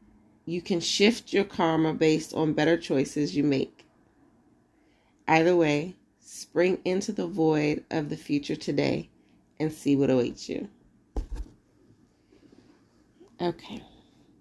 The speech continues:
Sorry for those couple of stumbles, but hopefully you made it through and were able to get what the authors had to say. So yes,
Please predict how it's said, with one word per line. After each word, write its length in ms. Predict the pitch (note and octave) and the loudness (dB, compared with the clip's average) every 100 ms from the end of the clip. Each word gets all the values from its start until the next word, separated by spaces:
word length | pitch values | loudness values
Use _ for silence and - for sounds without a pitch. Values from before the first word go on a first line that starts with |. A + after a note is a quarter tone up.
| _ - - - - - - - - - - - - - | _ -20 -20 -20 -20 -20 -20 -20 -20 -20 -20 -20 -20 -6
Sorry 260 | G#3 G3 G3 | -4 -2 -2
for 120 | - | 0
those 240 | G#3+ G#3 | 0 0
couple 360 | - A3 - G2+ | -2 -4 -2 -4
of 80 | - | -4
stumbles, 600 | - G#3 G#3 - A#3+ - | -2 -2 0 -2 -4 -4
but 300 | A3+ C4 - - - - - - - - - C#4 | -2 -2 -6 -16 -20 -18 -18 -18 -16 -16 -6 2
hopefully 460 | C4+ B3+ A3+ G#3 | 2 2 0 0
you 140 | G#3 G#3+ | 0 0
made 260 | G3+ G3+ | 2 2
it 160 | G3+ - | 0 -2
through 420 | G#3+ G#3+ - A3+ - _ _ _ _ _ _ - | -2 0 0 -2 -6 _ _ _ _ _ _ -8
and 160 | G3 G#3 | -4 -2
were 100 | D4 | -2
able 340 | G3 G3+ - | 0 0 -2
to 300 | - A3 G#3 - _ _ _ | -4 -4 -4 -6 _ _ _
get 280 | A#3 - - | -2 -2 -2
what 140 | G3+ | -6
the 140 | - - | -4 -2
authors 380 | - G3+ G#3 - | -2 -4 -8 -6
had 220 | G#3 G#3 | -8 -8
to 80 | G#3 | -10
say. 300 | - G3+ G#3 | -6 -4 -4
So 160 | - | -4
yes, 480 | - A3+ - - - | -2 -2 -4 -10 -20